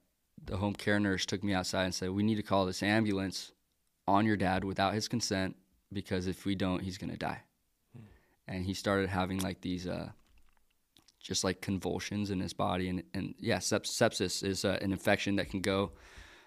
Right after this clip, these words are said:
Speaker 1: from an in-, infected wound, open wound, which he had on his foot. Uh, and he has neuropathy, which is no, poor circulation in his leg. And,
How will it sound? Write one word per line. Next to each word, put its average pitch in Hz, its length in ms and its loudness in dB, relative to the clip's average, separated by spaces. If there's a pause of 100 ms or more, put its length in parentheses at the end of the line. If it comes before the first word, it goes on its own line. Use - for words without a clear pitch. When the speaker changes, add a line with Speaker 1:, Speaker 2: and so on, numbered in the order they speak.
(140)
Speaker 1:
from 95 220 -4
an 95 120 0
in-, 95 200 -2
infected 101 500 2
wound, 98 480 0
open 104 320 0
wound, 98 320 -2 (100)
which 98 200 -8
he - 100 -6
had 95 180 0
on 92 80 -2
his 92 120 -6
foot. 101 420 0 (720)
Uh, 90 300 -2 (180)
and 92 240 -4
he 107 140 -6
has 98 180 0
neuropathy, 98 760 -2
which 95 180 -4
is 92 140 -6
no, 101 260 0 (140)
poor 110 180 -2
circulation 101 680 -2 (100)
in 98 60 0
his 92 140 -4
leg. 98 300 0
And, 92 180 -2